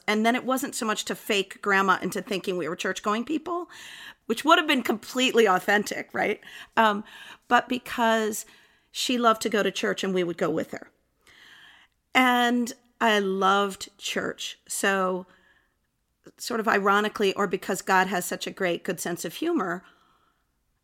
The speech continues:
there was something about church, the presence of it, the, the smell of it. A-, and again, I'm complete wasp. So this was the Episcopal Church. And then, and then this is also,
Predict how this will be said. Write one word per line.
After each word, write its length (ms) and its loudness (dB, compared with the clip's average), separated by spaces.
there 140 2
was 160 -2
something 480 0
about 340 0
church, 680 -6
the 100 -8
presence 840 -4
of 200 -4
it, 240 -12
the, 220 -8
the 80 -6
smell 460 -2
of 120 -2
it. 240 -2
A-, 300 -4
and 140 2
again, 280 2
I'm 180 0
complete 440 -2
wasp. 380 -2
So 180 -2
this 340 -2
was 280 -2
the 120 -2
Episcopal 460 -6
Church. 480 -10
And 200 0
then, 540 0
and 160 0
then 140 -2
this 180 -4
is 120 -4
also, 580 -2